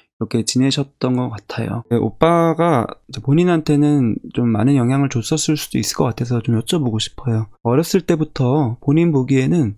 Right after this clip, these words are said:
오빠가 어떤 사람이었는지, 오빠의 성격일 수도 있고, 뭐 오빠가 뭘 잘하고 뭐 못하고 이런 걸 수도 있고, 오빠에 대한 이미지가 있거든요.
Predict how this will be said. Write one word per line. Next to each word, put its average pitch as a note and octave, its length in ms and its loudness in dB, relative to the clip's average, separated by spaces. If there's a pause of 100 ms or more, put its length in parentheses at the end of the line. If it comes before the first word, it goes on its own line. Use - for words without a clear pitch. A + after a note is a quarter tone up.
오빠가 C3+ 480 0
어떤 A2+ 260 0
사람이었는지, C#3+ 880 -2
오빠의 A#2+ 400 -2
성격일 D3+ 600 0
수도 - 220 -8
있고, A2 260 -4
뭐 G2+ 140 0
오빠가 G2+ 560 -4 (120)
뭘 A2+ 140 0
잘하고 G#2+ 760 -2
뭐 F#2+ 180 -4
못하고 A2 380 -4
이런 A#2+ 160 0
걸 A2 120 -2
수도 - 220 -10
있고, - 440 -12 (240)
오빠에 D#3 340 2
대한 C#3+ 180 4
이미지가 B2+ 440 2
있거든요. G#2+ 720 -2